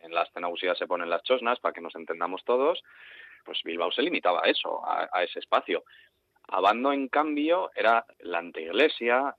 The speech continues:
la entidad rural que se extendía en la llanura que hoy conocemos como el barrio de Abando, que si, que si os fijáis es todo el ensanche, es un, un espacio enorme y completamente llano,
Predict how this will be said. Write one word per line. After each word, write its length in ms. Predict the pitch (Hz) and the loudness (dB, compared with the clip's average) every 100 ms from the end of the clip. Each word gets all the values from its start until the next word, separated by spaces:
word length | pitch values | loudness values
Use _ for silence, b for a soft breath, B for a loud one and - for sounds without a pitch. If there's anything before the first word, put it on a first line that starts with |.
| 76 | -14
la 480 | 80 82 80 78 82 | -12 -12 -4 -2 -2
entidad 420 | 82 82 82 90 | -4 -6 0 0
rural 400 | 87 85 104 131 123 | 0 2 6 6 6
que 100 | 101 | 0
se 80 | 95 | 0
extendía 560 | - 87 87 95 123 - | -4 -4 0 2 2 0
en 180 | 90 87 | -6 0
la 100 | 85 | -2
llanura 720 | 82 85 85 95 123 147 196 - | 0 -2 -2 -4 2 2 2 -2
que 180 | - | 0
hoy 120 | 87 101 | 2 2
conocemos 500 | 135 110 101 135 - | -2 -2 -4 -6 -4
como 240 | 90 85 | -4 -2
el 80 | 82 | 0
barrio 240 | 82 82 | 2 2
de 60 | 78 | 0
Abando, 340 | 80 160 127 | 2 0 -2
que 100 | 92 | -6
si, 280 | 82 85 78 | -8 -10 -10
que 160 | - 82 | -10 -8
si 80 | |
os 80 | 78 | -6
fijáis 380 | 82 78 80 82 | -6 -4 -6 -4
es 120 | 101 - | -6 -4
todo 240 | 85 82 | -2 0
el 80 | 85 | 0
ensanche, 680 | 87 - 95 98 - 143 190 B B B B | -2 -4 -4 -4 -4 -4 -4 B B B B
es 160 | - | -10
un, 760 | 87 85 82 82 80 80 80 82 | -8 -8 -8 -8 -10 -12 -12 -14
un 240 | 85 82 80 | -16 -14 -12
espacio 500 | - 98 - 76 - | -4 -4 -2 -6 -6
enorme 680 | 85 85 92 98 107 131 180 | -10 -2 0 0 0 -2 -2
y 120 | 92 | -6
completamente 760 | - 85 87 82 87 98 113 | -6 -6 -4 -4 -4 -2 -2
llano, 400 | 120 139 139 175 | 2 2 2 -2